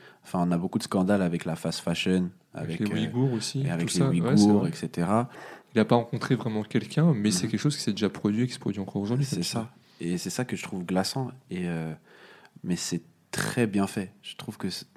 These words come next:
Speaker 1: artistiquement, c'est,
Speaker 2: Ouais.
Speaker 1: c'est vraiment, euh, une masterclass, comme les gens disent. Vraiment, j'ai été, euh,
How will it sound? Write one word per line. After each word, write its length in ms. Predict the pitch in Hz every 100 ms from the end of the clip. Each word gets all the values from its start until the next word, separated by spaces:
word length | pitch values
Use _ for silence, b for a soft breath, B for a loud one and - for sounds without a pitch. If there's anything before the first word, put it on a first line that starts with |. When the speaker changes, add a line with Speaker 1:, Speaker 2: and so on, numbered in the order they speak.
| -
Speaker 1:
artistiquement, 680 | 95 - 104 - - 120
c'est, 500 | - - - 80 78 82
Speaker 2:
Ouais. 160 | 113 101 - - _ _ _
Speaker 1:
c'est 440 | - - - - 85
vraiment, 460 | 82 92 107 104
euh, 60 | 87 76 -
une 100 | 85
masterclass, 640 | 78 101 117 113 - 117 -
comme 120 | 82
les 80 | 82
gens 120 | 80
disent. 280 | 80 - - 127
Vraiment, 440 | 90 90 110 104
j'ai 140 | 82 82
été, 300 | 76 87
euh, 60 | 80